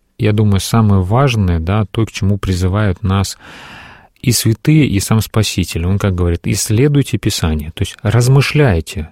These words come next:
да, то есть мы много чего информационного знаем из Евангелия, из поучений святых отцов,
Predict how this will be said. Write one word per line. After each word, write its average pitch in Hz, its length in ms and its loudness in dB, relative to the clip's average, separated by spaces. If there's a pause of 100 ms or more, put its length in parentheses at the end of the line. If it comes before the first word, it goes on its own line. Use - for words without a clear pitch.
да, 120 160 0
то - 80 -8
есть - 100 -2
мы 127 160 2
много 117 360 4
чего 107 320 0
информационного 107 920 0
знаем 95 380 0
из 95 160 0
Евангелия, 101 720 0 (340)
из 98 400 0 (220)
поучений 127 500 2
святых - 400 -2
отцов, - 380 -4